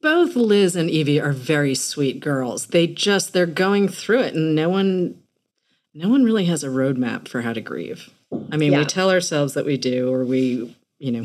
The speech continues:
Speaker 1: we read a lot of books, and no
Speaker 2: Yeah.
Speaker 1: one genuinely has
Speaker 2: Yeah.
Speaker 1: its roadmap. And also their dad is not who they remember. And you give these glimpses of who he was before he got sick.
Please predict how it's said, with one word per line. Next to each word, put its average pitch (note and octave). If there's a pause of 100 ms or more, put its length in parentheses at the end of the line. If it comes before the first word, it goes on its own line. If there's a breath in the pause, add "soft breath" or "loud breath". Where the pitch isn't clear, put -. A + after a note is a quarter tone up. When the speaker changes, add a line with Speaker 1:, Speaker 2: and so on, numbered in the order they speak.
Speaker 1:
we D3+
read C#3+
a C#3
lot C3+
of B2+
books, A#2
and D3+
no G3+
Speaker 2:
Yeah. F3+
Speaker 1:
one D3
genuinely B2
has A2+ (360)
Speaker 2:
Yeah. E3+
Speaker 1:
its -
roadmap. A#3+
And F#3
also G#3
their G3
dad F#3
is E3
not D#3+ (100)
who D#3+
they C#3
remember. D3+ (420)
And F3
you F3+
give A#3+
these F3+
glimpses D3
of B2+
who C#3+
he B2+
was A#2
before B2
he A#2+
got G2+
sick. -